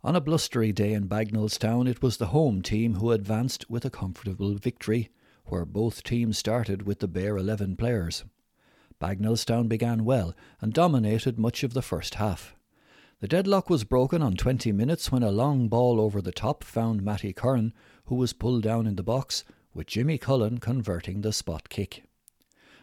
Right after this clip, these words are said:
Another long ball from Nathan Holden found the ever-willing Robbie Kane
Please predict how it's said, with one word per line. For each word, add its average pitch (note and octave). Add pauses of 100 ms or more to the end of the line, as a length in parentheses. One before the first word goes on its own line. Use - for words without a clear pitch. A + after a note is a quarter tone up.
Another A#2+
long A#2
ball A#2+
from F2
Nathan G2+
Holden A2+ (240)
found A2+
the F#2+
ever-willing A2+
Robbie G#2
Kane A#2